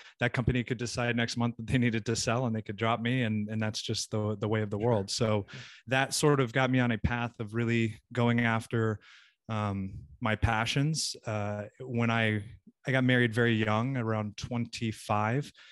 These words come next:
um, and had my son very quickly after that. Um, during that process of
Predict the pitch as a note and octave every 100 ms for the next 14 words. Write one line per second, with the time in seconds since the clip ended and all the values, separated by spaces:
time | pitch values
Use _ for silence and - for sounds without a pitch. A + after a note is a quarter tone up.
0 | - _ _ A2 G#2 G2 A2 A2+ A#2 A2+
1 | A2 G#2+ - A2+ A2 A2 G#2 A#2 A#2 -
2 | A2+ - A#2 A2 G2+ A#2 A2+ - A2+ G#2
3 | G#2+ B2+ - - - - - _ - A#2
4 | G#2 G2 G2 F#2+ C3+ D3+ C#3+ B2 - B2+
5 | D3 - A#2 A2 - A2+ G#2